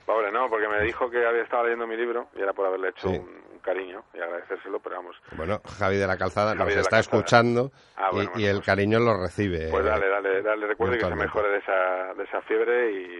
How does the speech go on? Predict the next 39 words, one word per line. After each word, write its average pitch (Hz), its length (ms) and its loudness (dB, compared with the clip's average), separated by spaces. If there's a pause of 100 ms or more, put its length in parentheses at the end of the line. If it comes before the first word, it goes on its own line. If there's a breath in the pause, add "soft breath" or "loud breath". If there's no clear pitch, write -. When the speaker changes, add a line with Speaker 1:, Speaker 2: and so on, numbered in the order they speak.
(240)
Speaker 1:
y, 90 60 -16
y - 20 -14
nada. 92 220 -8
Oye, 101 240 0
que 98 140 -2 (220)
no, 110 200 0
que 92 260 -2
simplemente 98 320 -4
que 90 80 -10
ha 87 80 -12
sido 98 180 -2
un 87 140 -16
placer, - 300 -14
¿no? 87 120 -18
Estar 87 200 -14
con, 87 100 -18 (300)
con 90 160 -20
vosotros. - 340 -14
Speaker 2:
Bueno, 101 180 2
ya 95 160 0
sabes, 113 380 2
Carlos, 117 360 2
que 98 120 -2
tienes 104 260 0
aquí 104 300 -2
tu, 98 380 0
tu 95 120 -6
casa 104 300 0
para 101 160 0
cuando 90 240 -2
quieras 98 320 -4
venir 98 220 0
a 95 80 0
contar 95 280 0
algo, 113 340 4 (380 soft breath)
sea 107 300 4
otro 107 220 0
li-, 117 160 2
bueno, 123 300 0